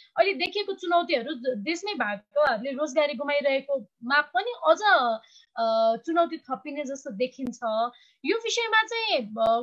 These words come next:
कस्तो पहलहरू, अब केही, केही चाहिँ अब, अ, देशहरूसँग जस्तै Middle East गल्फहरूसँग पनि, अ, कुटनीतिक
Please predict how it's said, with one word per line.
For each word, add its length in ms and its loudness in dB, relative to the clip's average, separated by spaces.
कस्तो 240 -6
पहलहरू, 680 0
अब 380 -4
केही, 300 -6
केही 220 -6
चाहिँ 180 -2
अब, 220 4
अ, 140 -2
देशहरूसँग 720 -4
जस्तै 480 -6
Middle 320 -4
East 300 -12
गल्फहरूसँग 680 -6
पनि, 440 -4
अ, 260 0
कुटनीतिक 480 -10